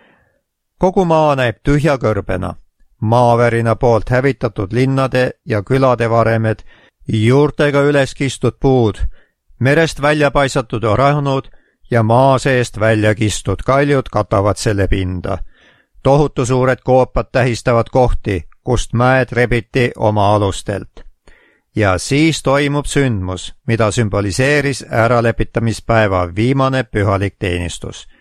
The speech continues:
Kui teenistus kõige pühamas paigas oli lõpetatud ja Iisraeli patud pühamust patuohvri verega kõrvaldatud,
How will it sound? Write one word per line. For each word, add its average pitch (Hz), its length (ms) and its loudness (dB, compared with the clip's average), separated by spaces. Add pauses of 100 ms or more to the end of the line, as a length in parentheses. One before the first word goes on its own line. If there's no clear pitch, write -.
(800)
Kui 120 240 0
teenistus 175 600 0
kõige 170 260 0
pühamas 143 460 0
paigas 123 460 0
oli 110 200 0
lõpetatud 123 760 -4 (260)
ja 110 200 0 (100)
Iisraeli 170 680 0
patud 131 480 0
pühamust 113 580 -2
patuohvri 135 640 0
verega 120 400 0
kõrvaldatud, 135 760 -2